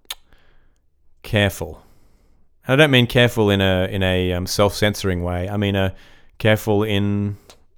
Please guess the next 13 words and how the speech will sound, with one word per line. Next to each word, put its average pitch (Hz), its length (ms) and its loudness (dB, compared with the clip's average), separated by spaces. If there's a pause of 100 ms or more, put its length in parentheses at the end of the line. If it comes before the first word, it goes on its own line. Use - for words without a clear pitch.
(1160)
I 113 60 -12
don't 117 100 -4
know, 87 320 -2 (2500)
careful 139 440 -6
in 117 120 -2
a, 101 360 -4 (1700)
careful, 139 520 -10 (400)
mm, 123 340 -12 (840)
careful 156 420 -2
in 135 260 -6
a 123 120 -8
kind 123 480 0
way, 85 400 -8